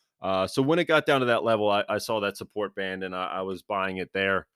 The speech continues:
and, uh, trying to ride that wave back up. I, I do think some of the smart contracts are still in their infancy and have a lot of ways to go up. Um, so ultimately, I, th-, I think that is still a growth play.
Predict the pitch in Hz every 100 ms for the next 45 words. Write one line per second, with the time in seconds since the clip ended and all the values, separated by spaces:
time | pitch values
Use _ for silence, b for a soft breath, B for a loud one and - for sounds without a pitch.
0 | _ _ _ _ 90 90 90 90 87 87
1 | - 110 98 98 90 90 82 90 87 -
2 | 87 78 87 87 - 82 - 90 82 95
3 | 92 87 92 87 82 90 82 - 85 78
4 | 85 82 92 - - 90 87 92 90 85
5 | 92 95 90 - 90 85 _ _ _ _
6 | _ _ - 123 120 117 123 113 110 107
7 | 104 107 104 - 92 101 95 98 92 _
8 | _ _ _ - 92 90 90 85 - -
9 | - 131 127 - _ _ _ _ _ _
10 | 127 143 147 135 127 127 117 - 107 104
11 | 117 107 107 98 98 - 104 92 98 95
12 | - - 95 92